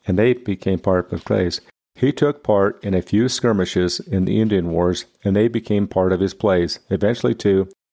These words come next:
he wore his stage costume when he went out in campaign. A few weeks after Custer's defeat and death on the Little Bighorn in eighteen seventy-six, Cody was scouting with the Fifth Cavalry in western Nebraska.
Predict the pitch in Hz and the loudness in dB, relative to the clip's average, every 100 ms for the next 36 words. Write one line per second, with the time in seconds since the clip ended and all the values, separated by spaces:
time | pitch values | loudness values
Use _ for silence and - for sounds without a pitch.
0 | _ - 104 90 101 104 101 - 117 120 | _ -2 0 2 2 0 -2 0 0 0
1 | - 92 87 - 92 87 - _ _ _ | 0 0 0 -2 -6 -8 -14 _ _ _
2 | _ _ _ _ - 98 98 98 95 98 | _ _ _ _ -2 0 2 2 2 0
3 | 104 98 107 98 95 101 95 85 73 _ | -2 -4 0 0 0 0 0 -2 -6 _
4 | _ _ - - _ _ 92 87 - 131 | _ _ -20 -20 _ _ -4 -2 0 2
5 | 131 127 127 107 104 - 95 - 117 - | 2 0 0 0 0 0 -4 0 0 0
6 | 120 - 117 98 95 - - _ 92 87 | 0 0 0 0 0 -2 -10 _ -4 -4
7 | 78 104 104 - 104 90 87 85 107 113 | 0 0 0 0 -2 0 0 2 0 0
8 | 107 107 98 98 101 95 92 92 - 110 | 0 0 0 0 0 -2 0 -2 -2 -2
9 | - 110 107 113 - 98 - - - _ | 0 0 0 0 0 -2 -4 -16 -20 _
10 | _ _ _ - 107 113 110 107 110 107 | _ _ _ -2 0 2 0 0 0 2
11 | 98 92 90 87 - 110 - 104 95 90 | 0 -2 -2 -2 -2 -2 0 0 2 0
12 | 95 87 87 90 95 95 98 95 95 - | 0 0 -2 -2 -2 -2 0 0 0 -4
13 | 85 | -6